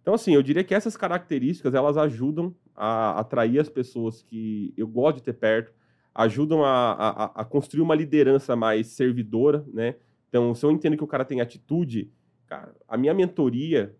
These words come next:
com esse cara, o meu acompanhamento com esse cara, é muito mais em relação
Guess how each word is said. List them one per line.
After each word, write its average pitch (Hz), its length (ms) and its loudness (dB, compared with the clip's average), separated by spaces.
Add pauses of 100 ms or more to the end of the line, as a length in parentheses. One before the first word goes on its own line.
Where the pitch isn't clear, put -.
(240)
com 110 100 -4
esse 104 180 -6
cara, 110 480 -2
o - 60 -10
meu 113 140 -2
acompanhamento 127 580 -2
com - 80 -8
esse 113 160 -10
cara, 123 420 -8 (320)
é - 80 -10
muito 143 240 0
mais 156 200 -2
em 160 40 -4
relação 143 720 -2